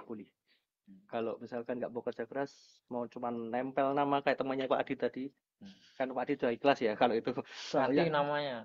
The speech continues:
Speaker 1: nah,
Speaker 2: keluarkan.
Speaker 1: ganti aja. Kalau si-, mis-, misalkan tiga, dilengkapi lima ya tadi, kawin silang dengan
Speaker 2: Iya.
Speaker 1: jurusan lain.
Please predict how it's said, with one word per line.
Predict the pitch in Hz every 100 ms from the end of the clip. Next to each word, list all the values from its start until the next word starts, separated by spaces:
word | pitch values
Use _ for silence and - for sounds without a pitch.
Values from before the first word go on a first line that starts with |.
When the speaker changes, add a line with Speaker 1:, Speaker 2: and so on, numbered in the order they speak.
| -
Speaker 1:
nah, | 120
Speaker 2:
keluarkan. | 120 113 123
Speaker 1:
ganti | 107
aja. | 101 104 - 101 - _ _
Kalau | - 156 156
si-, | 160
mis-, | 160 160 156
misalkan | 160 165 160 165
tiga, | 165 175 156 - -
dilengkapi | 147 151 147 156
lima | 156 151
ya | 120
tadi, | 120 127 117 - _
kawin | 117 117 123
silang | 131 123 123 123
dengan | 120 117 123 117
Speaker 2:
Iya. | 101 98
Speaker 1:
jurusan | 123 113
lain. | 104 98